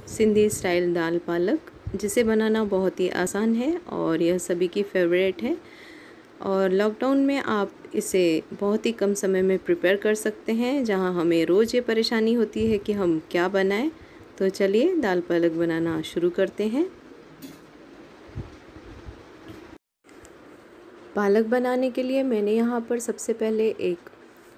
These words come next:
टमाटर बड़ा सा कट करके ले लिया है और मीडियम साइज़ का प्याज मैंने कट करके ले लिया है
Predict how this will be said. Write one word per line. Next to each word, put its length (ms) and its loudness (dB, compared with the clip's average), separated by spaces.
टमाटर 480 0
बड़ा 300 2
सा 160 -2
कट 260 -6
करके 320 -2
ले 200 4
लिया 260 2
है 260 -2
और 320 0
मीडियम 360 2
साइज़ 300 -4
का 180 -4
प्याज 500 -2
मैंने 260 0
कट 180 -4
करके 360 -2
ले 200 0
लिया 260 0
है 220 -4